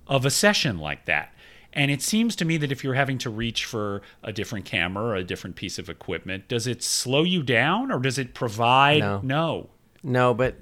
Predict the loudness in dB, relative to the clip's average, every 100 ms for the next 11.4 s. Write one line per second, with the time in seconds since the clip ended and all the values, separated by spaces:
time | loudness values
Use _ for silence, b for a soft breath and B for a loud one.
0 | -8 -4 0 0 0 -2 0 0 0 0
1 | -2 -2 -2 -4 -2 -2 -2 -4 -8 -8
2 | -6 -6 -6 -6 -8 -8 -8 -6 -4 0
3 | 2 2 2 2 0 -2 -4 0 0 0
4 | 0 -2 -2 -2 -2 -2 -4 -6 -6 -6
5 | -6 -4 -2 -2 -2 -2 -2 -2 -2 -2
6 | -4 -8 B B B -2 0 -4 -4 0
7 | 0 -2 -8 -16 -20 -20 -2 0 0 0
8 | -2 0 2 2 0 -2 -2 -12 B B
9 | B B -6 -4 -4 -2 -2 -4 -4 -6
10 | -8 -10 -10 -10 0 2 2 -2 -4 -2
11 | -2 -4 -10 -14